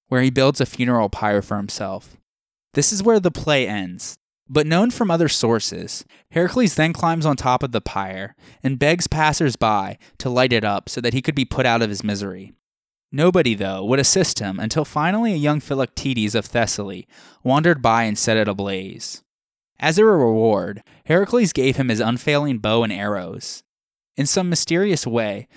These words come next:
the fire only purged Heracles of his mortal parts, and he was lifted up into the heavens on a cloud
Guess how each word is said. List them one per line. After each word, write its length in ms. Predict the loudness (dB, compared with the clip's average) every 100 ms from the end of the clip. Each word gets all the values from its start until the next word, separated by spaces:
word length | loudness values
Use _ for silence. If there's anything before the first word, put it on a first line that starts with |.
| _
the 80 | -6
fire 420 | -2 2 4 4
only 260 | 4 2 0
purged 380 | -2 -2 0 0
Heracles 520 | 2 0 0 -4 -2
of 100 | -2
his 160 | -4 -4
mortal 280 | -2 0
parts, 600 | -2 -4 -4 -6 -10 -12 -12 -20 -12
and 120 | -4 0
he 100 | 2
was 180 | 2
lifted 320 | 2 0 2 2
up 180 | 0
into 180 | 0 -2
the 80 | -4
heavens 480 | -4 -4 -4 -8 -6
on 140 | -4
a 80 | -6
cloud 500 | -6 -6 -6 -8 -14